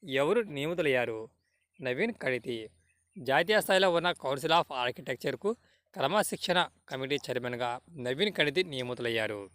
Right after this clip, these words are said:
ఐక్యరాజ్య సమితి భద్రతా మండలిలో తాత్కాలిక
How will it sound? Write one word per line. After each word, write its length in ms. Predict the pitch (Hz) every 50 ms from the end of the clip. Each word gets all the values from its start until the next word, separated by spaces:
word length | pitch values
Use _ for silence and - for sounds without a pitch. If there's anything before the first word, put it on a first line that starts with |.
| _ _ _ _ _ _ _ _ - _ _ _ _ _ _ _ _ _ _ _ -
ఐక్యరాజ్య 560 | 131 156 165 - - 196 190 190 190 170 180
సమితి 360 | 170 180 165 160 165 151 185 185
భద్రతా 560 | 147 123 160 156 - - 143 139 165 180 170 139
మండలిలో 320 | 127 120 120 123 120 117 - - - -
తాత్కాలిక 520 | - 131 143 175 - - - 180 180 160